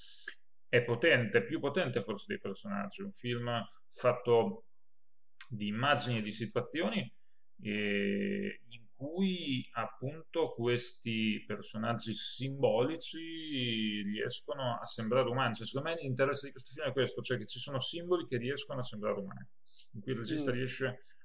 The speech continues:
Speaker 1: a umanizzare, eh, al netto che, mm, non c'è nulla di, eh, non,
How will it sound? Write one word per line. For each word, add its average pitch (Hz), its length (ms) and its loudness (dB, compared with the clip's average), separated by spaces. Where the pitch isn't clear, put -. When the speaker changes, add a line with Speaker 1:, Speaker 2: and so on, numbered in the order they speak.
Speaker 1:
a - 100 -2
umanizzare, 107 1040 2
eh, 104 500 2
al 117 200 6
netto 123 380 2
che, 110 880 6
mm, 98 160 0
non 98 140 -6
c'è 104 260 0
nulla 101 360 0
di, 95 400 -4
eh, - 1600 -14
non, 151 840 -8